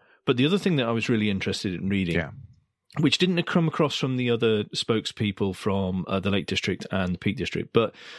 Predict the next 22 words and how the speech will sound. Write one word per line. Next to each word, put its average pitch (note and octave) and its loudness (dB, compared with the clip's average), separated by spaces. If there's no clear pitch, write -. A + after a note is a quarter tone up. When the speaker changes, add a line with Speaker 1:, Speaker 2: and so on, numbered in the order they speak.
Speaker 1:
um, A#2+ 0
talking D#3+ 2
to A#2+ 2
the, A2+ 2
uh, A2 4
representative A2 0
or F#2+ 2
head D#3 4
of C#3 0
visitor C3 -2
services, A2 -2
Kenny A2+ 0
Old G#2+ 0
from, G#2 0
uh, G2+ 0
Loch G#2+ 2
Lomond, G#2 0
he C3 4
was A2+ -2
talking D3+ 4
about A#2+ -2
that, A2+ -4